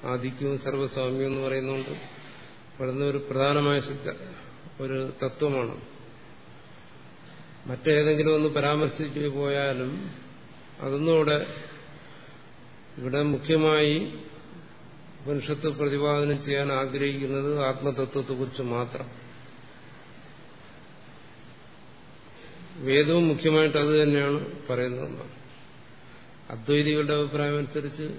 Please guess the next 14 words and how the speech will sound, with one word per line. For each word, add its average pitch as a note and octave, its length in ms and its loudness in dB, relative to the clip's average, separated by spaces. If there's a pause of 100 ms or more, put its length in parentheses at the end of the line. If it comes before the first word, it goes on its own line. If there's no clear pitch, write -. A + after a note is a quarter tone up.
(1080)
എല്ലാ C3+ 280 0
കാണ്ഡങ്ങളും, C3+ 680 2 (680)
വേദത്തിന്റെ B2+ 640 -4 (500)
പൂർവ്വകാണ്ഡവും B2 680 -2
ഉത്തരകാണ്ഡവും B2 720 -2
എല്ലാം, A#2+ 320 0 (1120)
അതിൻ്റെയൊക്കെ C3 400 0
പരമമായ D3 640 4
താല്പര്യം D3+ 520 2
ഒന്നേ C#3+ 220 2
ഉള്ളൂ, B2+ 240 -4
മുഖ്യമായി B2 540 -6 (1200)
ആത്മതത്വത്തെ B2+ 760 -4
ബോധിപ്പിക്കുക. A#2+ 640 -8